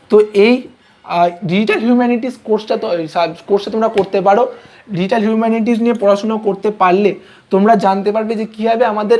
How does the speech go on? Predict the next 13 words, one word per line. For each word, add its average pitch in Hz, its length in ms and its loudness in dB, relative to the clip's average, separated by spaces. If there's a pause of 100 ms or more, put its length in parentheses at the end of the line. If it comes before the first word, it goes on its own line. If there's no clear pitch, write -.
(100)
আর্টসের 202 360 -4
সাবজেক্টগুলো, 190 340 -4
অর্থাৎ 175 180 -2
দর্শন, 170 400 -2
ইতিহাসকে 208 640 -2 (340)
মডার্ন 196 400 2
টেকনোলজির 202 520 -4
সাথে 220 180 -10
যুক্ত 190 280 -8
করার 190 220 0
একটা 196 240 0
প্রচেষ্টা 220 460 -2
চলছে। 160 400 -4